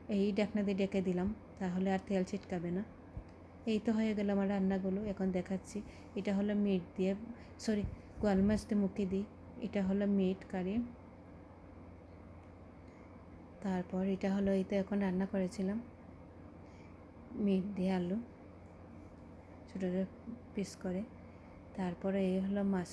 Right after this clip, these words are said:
ভাজি, এটা হলো onion ফ্রাই, তারপর এটা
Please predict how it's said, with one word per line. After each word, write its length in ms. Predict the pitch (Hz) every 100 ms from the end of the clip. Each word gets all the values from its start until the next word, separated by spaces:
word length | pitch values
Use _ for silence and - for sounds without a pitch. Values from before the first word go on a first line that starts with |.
| -
ভাজি, 320 | 190 185 220 233 - - - - - - - - - - - - - 190
এটা 180 | - 190
হলো 260 | 196 196 196 196 - -
onion 300 | 202 196 190 202
ফ্রাই, 180 | 202 202 240 - - - - -
তারপর 420 | - 175 170 190 185 - - - - - - - - - - - - - -
এটা 200 | 233 202